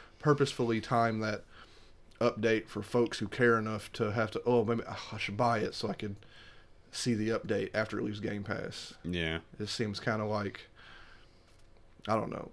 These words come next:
Speaker 1: I don't know. It, I, I could be wrong. It's, but I've had a couple of other games seem like they get i-, updates like that right after they leave. Like, literally, like,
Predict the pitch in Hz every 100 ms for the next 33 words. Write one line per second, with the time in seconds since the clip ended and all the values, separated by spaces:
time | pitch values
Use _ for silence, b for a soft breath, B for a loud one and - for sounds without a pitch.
0 | - - 147 123 107 - 107 117 120 107
1 | 120 156 131 117 110 110 113 110 123 113
2 | 120 117 - 127 139 120 120 110 107 110
3 | 107 - 110 110 107 104 107 - - 113
4 | - 113 110 110 104 104 101 104 104 104
5 | 117 110 107 107 107 104 101 107 117 143
6 | 156 127 117 110 110 -